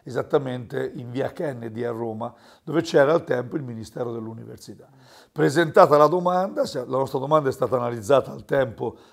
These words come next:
dal cun. Il cun, il Comitato Universitario Nazionale, ha stabilito che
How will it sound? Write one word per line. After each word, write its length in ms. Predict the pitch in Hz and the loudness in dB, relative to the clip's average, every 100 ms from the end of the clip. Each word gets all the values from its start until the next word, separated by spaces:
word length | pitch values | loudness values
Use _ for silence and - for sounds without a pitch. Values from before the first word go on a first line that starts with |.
| - | -10
dal 360 | 135 143 131 | 4 4 4
cun. 540 | - 170 117 117 160 - - _ | -2 -4 -4 -6 -10 -10 -20 _
Il 200 | 147 131 | -12 -10
cun, 340 | - 175 143 113 | -2 0 0 -4
il 100 | 107 | -10
Comitato 420 | 131 120 139 117 | -10 -2 -2 -2
Universitario 640 | 117 113 113 117 131 123 | -6 -8 -10 -4 -4 -4
Nazionale, 580 | 120 - 127 143 123 113 | -8 -12 -6 -2 0 -2
ha 60 | |
stabilito 640 | 113 147 123 131 143 113 107 | -8 -8 -6 -2 -4 -4 -6
che 240 | 120 | -6